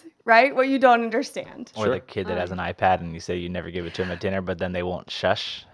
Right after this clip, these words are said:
Speaker 1: Yep.
Speaker 2: And you say, "I'll buy you four iPads if you just give me
Speaker 1: <laughs>
Speaker 2: thirty minutes to have a dinner by myself. Thank you so
Speaker 4: Yeah.
Speaker 2: much."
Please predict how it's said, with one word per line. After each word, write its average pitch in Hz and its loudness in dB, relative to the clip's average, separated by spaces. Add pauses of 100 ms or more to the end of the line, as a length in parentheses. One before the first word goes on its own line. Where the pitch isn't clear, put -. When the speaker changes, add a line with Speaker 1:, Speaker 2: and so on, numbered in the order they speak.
(100)
Speaker 1:
Yep. 98 0
Speaker 2:
And 95 -4
you 92 -8
say, 90 -6
"I'll 92 -2
buy 90 4
you 85 -8
four 87 -6
iPads 76 -2 (220)
if - 6
you 185 -10
just 190 2
give 202 -2
me 190 -6 (160)
Speaker 1:
<laughs> - -8
Speaker 2:
thirty 101 0
minutes 90 -6
to 92 -6
have 92 2
a 95 -2
dinner 90 -2
by 87 -4
myself. 85 -4
Thank 87 -8
you - -4
so 143 -2
Speaker 4:
Yeah. 147 -2
Speaker 2:
much." - -8